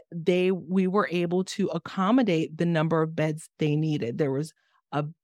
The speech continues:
big girls' room, a big boys' room, and then mom and dad, grandma, grandpa, that kind of situation. So it takes a little bit of finagling, but it is very, very manageable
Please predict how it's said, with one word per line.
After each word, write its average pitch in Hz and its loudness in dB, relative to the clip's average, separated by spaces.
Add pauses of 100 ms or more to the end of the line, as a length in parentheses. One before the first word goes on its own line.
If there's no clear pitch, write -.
big 247 6
girls' 214 4
room, 202 2 (340)
a 165 -4
big 208 4
boys' 190 6
room, 156 2 (340)
and 165 2
then 160 4
mom 170 4
and 196 4
dad, 160 2
grandma, 160 0
grandpa, 160 2
that 160 -4
kind 156 -2
of 147 -4
situation. 147 -6
So 165 0 (300)
it 190 4
takes 285 0
a 196 2
little 190 4
bit 196 4
of 175 0
finagling, 190 0 (320)
but 185 6
it 175 4
is 170 2
very, 170 4
very 165 0
manageable 160 -2